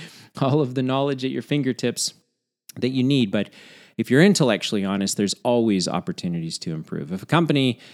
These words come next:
a public company doing billions of dollars a year, Dick's Sporting Goods, um, is able to figure out how to do it, and they have all of the money, resources, and talent, and skill, and experience that they need, I'm sure, um,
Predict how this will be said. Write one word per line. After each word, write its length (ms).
a 20
public 300
company 420
doing 240
billions 480
of 80
dollars 400
a 60
year, 420
Dick's 220
Sporting 400
Goods, 320
um, 520
is 200
able 300
to 140
figure 300
out 240
how 200
to 100
do 240
it, 120
and 280
they 120
have 200
all 340
of 180
the 100
money, 320
resources, 720
and 160
talent, 400
and 100
skill, 520
and 80
experience 680
that 160
they 120
need, 220
I'm 120
sure, 360
um, 420